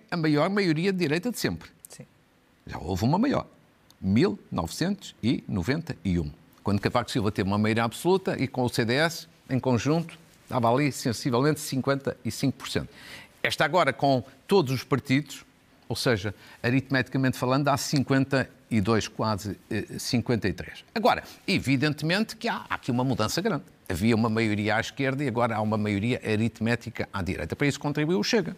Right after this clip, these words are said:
Speaker 1: claro. Que tem quarenta e oito deputados e que com a imigração pode chegar aos cinquenta.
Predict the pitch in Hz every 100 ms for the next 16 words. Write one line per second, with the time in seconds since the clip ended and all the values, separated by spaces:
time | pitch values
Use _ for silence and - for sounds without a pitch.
0 | - - 78 - _ _ _ _ - _
1 | - - - - - - - 90 110 98
2 | 98 110 - - 117 135 - - - _
3 | 135 - - 117 110 101 104 - 139 156
4 | 117 - 131 131 - 95 80 87 -